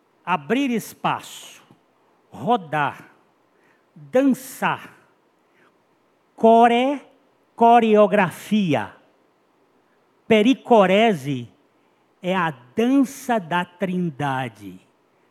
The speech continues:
Eles não andam sozinhos. Quando um faz uma coisa, o outro faz a mesma coisa que aquele faz. Eles não se contradizem.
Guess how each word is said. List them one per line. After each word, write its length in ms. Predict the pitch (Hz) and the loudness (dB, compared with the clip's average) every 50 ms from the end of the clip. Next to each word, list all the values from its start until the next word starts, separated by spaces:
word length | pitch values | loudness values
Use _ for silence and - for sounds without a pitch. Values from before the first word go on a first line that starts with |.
| _ _ - | _ _ -8
Eles 280 | 196 190 202 202 180 | -4 0 0 0 0
não 260 | 175 220 214 202 190 | 0 0 -2 0 0
andam 400 | 196 220 226 220 180 143 135 127 | 0 0 0 -2 -2 -4 -6 -8
sozinhos. 1120 | 117 - - 131 120 113 107 113 120 110 101 98 92 87 - _ - - - _ _ _ _ _ _ _ _ _ _ _ _ _ _ _ _ _ _ _ _ _ _ _ | -8 -8 -6 -6 -6 -8 -10 -12 -12 -12 -12 -14 -16 -20 -20 _ -20 -20 -20 _ _ _ _ _ _ _ _ _ _ _ _ _ _ _ _ _ _ _ _ _ _ _
Quando 380 | - 190 202 208 202 170 185 180 | -10 -6 -6 -6 -6 -4 -4 -4
um 180 | 196 226 247 226 | 0 0 0 0
faz 540 | - - - - 180 185 190 196 190 170 | -2 -4 -4 -2 0 0 0 0 -2 -4
uma 240 | 151 165 165 147 135 | -6 -6 -6 -6 -6
coisa, 400 | - - 180 185 190 185 175 185 | -6 -4 -2 -2 -2 0 0 -2
o 80 | 165 151 | -2 -2
outro 340 | 156 175 185 180 - 180 160 | -2 -4 -4 -4 -6 -8 -8
faz 520 | - - - 170 156 156 165 170 170 156 | -8 -6 -6 -4 -4 -2 -4 -4 -6 -6
a 80 | 156 143 | -6 -8
mesma 460 | 135 147 170 202 208 190 185 220 208 | -4 -2 0 0 0 -2 -4 -6 -6
coisa 440 | 208 - 170 151 147 147 143 165 160 | -6 -4 -2 -2 -2 -2 -2 -6 -8
que 140 | 160 - 180 | -8 -8 -10
aquele 400 | 151 135 - - 147 139 139 139 | -10 -10 -8 -10 -8 -8 -8 -10
faz. 680 | - - - - 90 85 - - - - - - _ _ _ _ _ _ _ _ | -12 -14 -16 -16 -16 -16 -18 -20 -20 -20 -20 -20 _ _ _ _ _ _ _ _
Eles 240 | 180 160 175 160 143 | -6 -4 -4 -4 -2
não 200 | 151 208 214 208 | -2 -2 -2 -2
se 200 | - - - 190 | -4 -6 -10 -10
contradizem. 1300 | - - - 202 196 185 - 180 180 165 147 127 120 147 170 175 160 131 107 107 127 123 104 95 87 80 | -8 -4 -2 -2 -2 -2 -4 -6 -6 -6 -8 -10 -12 -12 -10 -10 -10 -12 -10 -8 -8 -8 -8 -10 -14 -18